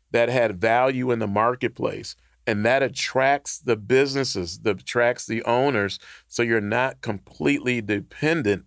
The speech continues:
upon their dollars to operate. And believe me, I've been on both sides of the tracks.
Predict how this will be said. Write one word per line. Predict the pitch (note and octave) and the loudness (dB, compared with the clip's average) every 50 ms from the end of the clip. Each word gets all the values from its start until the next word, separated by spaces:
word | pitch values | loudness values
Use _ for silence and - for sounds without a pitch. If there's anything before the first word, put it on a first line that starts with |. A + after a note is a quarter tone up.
| _ - | _ -2
upon | A2+ G#2+ - A#2+ A2+ A2+ A2 G#2+ G#2 G#2 - F2+ | -2 -2 0 0 2 2 2 0 -2 -4 -4 -2
their | G2+ G#2 G#2 | 0 0 2
dollars | G2 G2+ G#2 G#2 A2+ A#2 A#2 A2 G#2+ G2+ - - | 2 4 4 4 4 4 2 2 0 -4 -6 -6
to | - G#2+ - | -4 -2 0
operate. | - G#2 G2+ G#2 - - F#2+ F2+ D#2+ D#2 - _ _ - - - - _ _ _ _ _ - | 2 2 2 0 0 -2 -4 -4 -4 -4 -6 _ _ -20 -20 -20 -20 _ _ _ _ _ 0
And | A#2+ A#2 A#2 A2 A2 G#2+ - - _ - | 0 2 2 0 -2 -4 -8 -12 _ -6
believe | - B2 B2+ C#3+ D3 D3 | 0 2 2 2 2 2
me, | D3 C#3+ B2 | 2 2 2
I've | A#2 A2+ A#2+ | 2 2 2
been | C3+ A#2+ | 0 0
on | A2+ G#2+ F2+ | 0 0 2
both | G2+ A#2+ B2+ C3+ | 2 2 2 0
sides | C3 - C3+ B2+ B2 A#2+ A2+ A2 | 0 2 2 4 4 4 2 0
of | A2 | -4
the | G2 | -6
tracks. | F#2+ - - C3+ C#3 C3+ A2 G2+ G2+ - - - | -4 -2 0 2 2 2 2 0 -4 -8 -14 -20